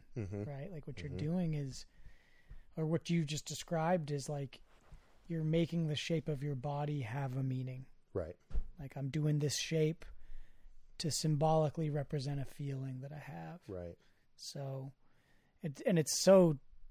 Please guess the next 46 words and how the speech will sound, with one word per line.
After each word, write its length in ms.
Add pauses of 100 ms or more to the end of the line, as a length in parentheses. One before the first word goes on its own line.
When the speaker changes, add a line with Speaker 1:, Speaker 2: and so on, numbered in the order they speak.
Speaker 2:
everything 400
you 80
describe 600
is 100
so 160
similar 500
to 120 (100)
what, 240
to 80
meditation, 720
right? 300
It's 180
like, 180
Speaker 1:
Mm-hmm. 240 (720)
Speaker 2:
people 400
do 320
all 140
sorts 420
of 120
shapes, 580
or 60
they 160
stare 760
Speaker 1:
Mm-hmm. 60
Speaker 2:
at 80
a 60
Speaker 1:
Mm-hmm. 100 (220)
Speaker 2:
mandala, 580
or 120
Speaker 1:
Mm-hmm. 80
Speaker 2:
they 260 (520)
make 240
a 60
sound 720
and 120
they 60
just 220
Speaker 1:
Right. 80
Speaker 2:
focus 360
on 120
the 60
sound, 720
or 260
Speaker 1:
Right. 280 (160)
Speaker 2:
like, 220
it's, 380